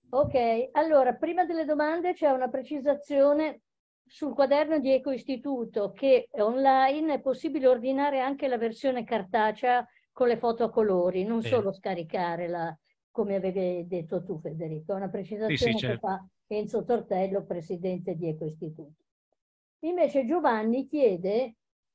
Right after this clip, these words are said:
Speaker 1: eh, dove si può avere lo statuto, se si può avere lo statuto costitutivo delle cer. E queste domande erano rivolte a,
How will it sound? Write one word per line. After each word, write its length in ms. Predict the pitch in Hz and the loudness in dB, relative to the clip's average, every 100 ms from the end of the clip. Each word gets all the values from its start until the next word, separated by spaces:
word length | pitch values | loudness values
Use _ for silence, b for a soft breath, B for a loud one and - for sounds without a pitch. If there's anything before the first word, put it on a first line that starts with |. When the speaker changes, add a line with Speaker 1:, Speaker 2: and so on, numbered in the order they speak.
| _ | _
Speaker 1:
eh, 200 | - 240 | 2 4
dove 260 | 226 320 349 | 4 0 0
si 160 | 339 | -2
può 140 | 240 294 | 2 4
avere 320 | 285 294 320 | 4 2 2
lo 100 | 302 | 0
statuto, 600 | - 247 277 311 294 202 | -2 -4 -4 -2 -2 -2
se 200 | - 262 | -4 -4
si 160 | 226 220 | -4 -2
può 140 | 254 | 0
avere 320 | 269 294 320 | 0 -2 -2
lo 100 | 302 | -2
statuto 460 | - 262 320 320 294 | -2 -2 -2 -4 -2
costitutivo 800 | 269 254 240 247 247 262 262 269 | -2 -4 -10 -10 -8 -6 -4 0
delle 200 | 247 233 | 0 0
cer. 440 | 220 165 151 165 170 _ _ _ _ _ | -4 -6 -6 -10 -14 _ _ _ _ _
E 120 | - 226 | -14 2
queste 300 | 269 262 254 | 2 4 4
domande 460 | 262 254 247 247 | 4 4 2 4
erano 360 | 226 233 220 214 | 6 6 2 -2
rivolte 800 | 214 220 190 196 190 190 214 214 _ _ _ _ _ | -4 0 2 2 0 -2 -2 -4 _ _ _ _ _
a, 840 | 180 180 185 175 170 151 156 160 | -2 2 2 0 -4 -8 -10 -14